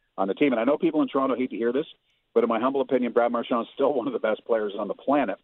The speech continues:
And when I watched it, I thought, uh, two things came to mind. I thought, well, the line of stick is, is weird. And the other thing is, it, it seemed that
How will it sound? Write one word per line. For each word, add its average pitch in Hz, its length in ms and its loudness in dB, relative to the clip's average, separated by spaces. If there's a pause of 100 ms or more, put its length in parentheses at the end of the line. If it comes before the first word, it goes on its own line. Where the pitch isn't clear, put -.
(340)
And 117 100 6
when 120 80 2
I 113 40 2
watched 131 440 -2
it, 87 140 -4 (360)
I 127 120 0
thought, 123 300 0 (1000)
uh, 139 40 0 (460)
two 254 140 2
things 208 280 2
came 139 160 2
to 123 60 0
mind. 127 300 2
I 117 60 2
thought, 123 200 2
well, 127 140 2
the 123 60 2
line 233 300 0
of - 80 -4 (160)
stick 214 240 -2
is, 98 120 -8 (200)
is 95 120 -2
weird. 92 400 0 (420)
And 131 240 2
the 143 80 4
other 233 160 0
thing 156 180 -2
is, 135 100 2 (200)
it, 143 320 -2
it 127 120 0
seemed 202 160 2
that 165 120 2